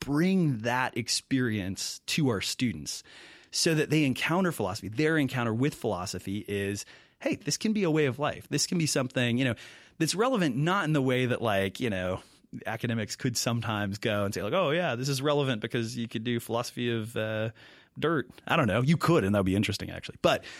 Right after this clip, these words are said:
you know, uh, uh, it, it, we didn't wanna, like, relate it in kind of a cheesy way. Uh, but we realized, like, there's a millennia long, uh, millennia's long,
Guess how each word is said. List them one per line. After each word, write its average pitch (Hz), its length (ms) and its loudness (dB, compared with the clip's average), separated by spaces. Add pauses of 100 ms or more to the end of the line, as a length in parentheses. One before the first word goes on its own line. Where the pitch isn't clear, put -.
(160)
you 180 140 2
know, 123 180 4
uh, 135 80 4
uh, 123 800 2
it, 123 180 -4
it, 104 160 -8
we 104 160 -8
didn't 190 220 2
wanna, 156 160 2
like, 120 180 0
relate 131 380 4
it 117 100 0
in 107 100 -4
kind 139 140 0
of 123 60 -2
a 101 40 -2
cheesy 165 360 0
way. 98 220 -4 (180)
Uh, 110 440 0
but 143 140 0
we 147 120 4
realized, 151 360 0
like, 127 140 -2 (160)
there's 135 400 0 (920)
a 107 300 0
millennia 131 1400 0
long, 127 720 2 (240)
uh, 117 240 2
millennia's 127 560 2
long, 120 440 0